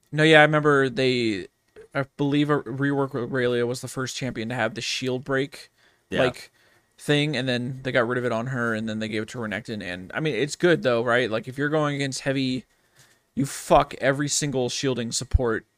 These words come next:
Speaker 1: that you're going against.
Speaker 2: Right, right. It's like, it's like playing, um, against Rel, too, right? Or playing as Rel. The, you, you Q and you break shields, and since that ability goes through everything that it hits,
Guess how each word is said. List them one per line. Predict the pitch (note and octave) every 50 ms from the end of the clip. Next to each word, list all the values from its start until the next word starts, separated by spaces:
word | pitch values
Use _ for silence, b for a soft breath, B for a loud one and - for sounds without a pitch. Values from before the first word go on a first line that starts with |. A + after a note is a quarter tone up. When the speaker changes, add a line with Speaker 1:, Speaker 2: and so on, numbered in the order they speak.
| _
Speaker 1:
that | - - C3+ C3
you're | B2 A#2+
going | G#2 C#3 B2+ B2+ A#2+ A#2 A#2
against. | A#2 G#2+ G#2 G2+ G#2 G#2 - - - - - _ _ -
Speaker 2:
Right, | E3 D#3+ C3+ A2+ G2+ F2 - -
right. | C#3+ C#3+ D3 C3 B2 A2 G#2
It's | G#2+ A#3 - -
like, | F3 D3
it's | D3+ C#3+ -
like | E3+ D#3 -
playing, | - E3+ D#3+ D3+ C#3+ C#3+ C3 B2
um, | A#2 A2 G#2+ G2+ F#2+ F2 F2 E2+ D#2 -
against | - G#2 G2+ A2 G2+ - F2+
Rel, | F#2 G2+ G2 F2 E2 -
too, | - G2+ F#2+ E2+ D#2+
right? | D#2+ E2+ F2 F#2 - -
Or | G#2+ -
playing | - D3 C3+ B2 A#2 A2
as | F#2+ A2 A2 G2+ F2+
Rel. | G2+ G#2 F#2+ F2 E2+ E2 D#2
The, | E2+ E2+
you, | F2 E2+ - _ _
you | G2 F#2
Q | - - - A#2 A2+ G#2+ F#2+ F#2 F#2+ - -
and | F#2 F#2 F#2
you | F2+ F2
break | D#2 - F#2+ F#2 D#2+ -
shields, | - - A2+ G#2+ F#2 F2+ E2+ -
and | E2+ F2+ -
since | - - - F#2+ F2
that | F#2+ F2
ability | F2 E2 F#2+ F#2+ F#2 F2+
goes | E2+ F2+ F2+ F2 -
through | - G2 F#2+ F#2 F2+ E2+
everything | F2 F2+ F#2 F2+ - F#2 E2+ D#2+
that | E2 D#2+
it | C2 C#2 E2+
hits, | G2+ F#2+ F2 E2 - - - -